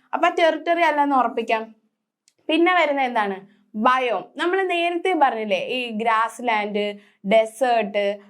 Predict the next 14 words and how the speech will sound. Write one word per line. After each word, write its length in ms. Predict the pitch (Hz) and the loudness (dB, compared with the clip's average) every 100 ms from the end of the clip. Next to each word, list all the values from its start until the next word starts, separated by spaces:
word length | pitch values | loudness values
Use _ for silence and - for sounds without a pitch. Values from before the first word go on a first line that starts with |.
| - | -2
അതേപോലെ 480 | 247 262 240 247 226 | 2 2 2 4 4
തന്നെ 160 | 220 214 | 2 0
റെയിൻ 340 | 220 233 254 | 0 0 -2
ഫോറസ്റ്റ്, 760 | 254 226 214 202 208 214 208 262 | 2 4 4 0 -4 -6 -4 -4
ടുണ്ട്ര 460 | 247 254 262 240 220 | -4 0 2 2 2
റീജിയൻ, 300 | 196 220 233 | -2 -4 -2
ഇതൊക്കെയാണ് 640 | 370 403 403 392 240 214 | 2 2 0 0 -2 -2
ബയോം. 640 | 226 202 196 190 180 143 143 _ _ - - | -2 0 0 0 -4 -6 -14 _ _ -10 0
അതായത് 480 | 392 349 311 330 - | 2 4 2 0 0
ഒരു 220 | 311 359 415 - _ _ _ | 0 0 -4 -12 _ _ _
സ്പെഷ്യലൈസ്ഡ് 800 | - 285 277 311 302 302 311 320 262 | -2 2 2 4 2 2 -4 -4 -2
റീജിയൻ, 420 | 226 208 180 156 - | -2 0 -2 -2 -4
അവിടെ 240 | 226 240 | 0 0
ക്ലൈ-, 480 | 247 240 220 226 | 0 0 0 -4